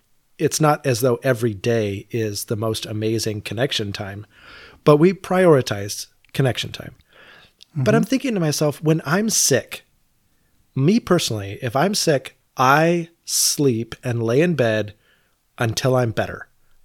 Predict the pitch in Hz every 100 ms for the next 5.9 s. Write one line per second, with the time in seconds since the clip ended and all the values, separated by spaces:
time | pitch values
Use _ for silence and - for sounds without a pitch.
0 | - 135 120 156 185 202 - 120 131 135
1 | 113 123 120 120 120 113 107 110 101 92
2 | - - - 160 208 214 175 175 175 175
3 | - 131 135 139 135 123 123 - - _
4 | _ _ - 127 123 120 131 127 120 117
5 | 120 113 110 - 110 104 104 101